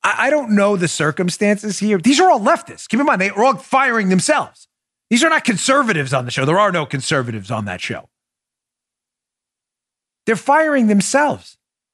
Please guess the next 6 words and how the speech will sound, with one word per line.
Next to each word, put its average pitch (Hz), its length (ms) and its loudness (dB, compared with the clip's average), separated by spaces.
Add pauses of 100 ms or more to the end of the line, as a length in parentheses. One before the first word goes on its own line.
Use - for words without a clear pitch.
(640)
Why 220 340 2
will 294 160 2
this 240 180 0
burn 233 240 2
itself 220 380 -2
out? 277 260 0